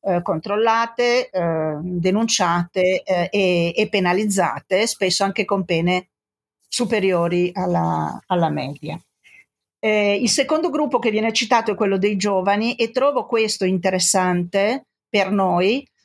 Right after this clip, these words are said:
perché nel discorso sui giovani, oltre a invitare a costruire una riduzione del danno specifica per i minori, per loro, eh, si, si, eh, chiede anche agli stati di rinunciare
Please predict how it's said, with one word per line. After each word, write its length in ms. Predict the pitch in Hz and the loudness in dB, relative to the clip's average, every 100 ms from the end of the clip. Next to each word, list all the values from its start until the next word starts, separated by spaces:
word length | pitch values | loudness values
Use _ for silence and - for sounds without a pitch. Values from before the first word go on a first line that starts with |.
| _ _ | _ _
perché 360 | - 214 214 226 | -2 -2 0 0
nel 220 | 220 262 | 2 0
discorso 460 | 226 - 262 254 196 | 0 0 0 0 -2
sui 260 | 254 262 | 0 -2
giovani, 560 | 220 233 226 240 247 247 | 0 0 2 0 0 0
oltre 340 | 220 240 247 254 | 0 0 0 0
a 40 | |
invitare 640 | 220 185 196 202 196 202 202 | 2 0 -2 0 0 2 0
a 80 | |
costruire 640 | 196 190 - 196 214 226 208 | -2 -6 -2 0 2 0 0
una 380 | 190 190 185 - | 0 2 0 0
riduzione 600 | 196 208 202 - 220 226 | -2 0 0 0 0 0
del 180 | 196 185 | 0 0
danno 240 | 190 196 | 0 0
specifica 640 | 190 - 175 202 180 190 180 | -2 -2 0 0 0 -2 0
per 160 | 180 | 0
i 60 | 175 | 2
minori, 600 | 175 175 170 180 214 285 | 2 2 0 0 -2 -2
per 160 | - 156 | -4 -4
loro, 600 | 165 151 143 160 226 - _ _ _ - - - _ _ | -2 -4 -2 0 -2 -4 _ _ _ -20 -20 -20 _ _
eh, 500 | 233 220 208 196 196 | -2 2 2 2 0
si, 380 | 196 - 262 233 | 0 0 0 0
si, 440 | - 285 262 233 | 0 2 2 2
eh, 320 | 208 202 196 180 | 2 2 0 -2
chiede 360 | - 254 214 208 | 0 0 2 0
anche 280 | 214 185 | 0 -2
agli 160 | 208 262 | 0 -2
stati 520 | 311 - 220 - 294 | -2 0 0 0 -2
di 240 | 214 220 214 | 0 0 2
rinunciare 1160 | 277 262 240 - 233 202 196 208 226 285 | 0 0 0 0 0 0 2 2 0 -2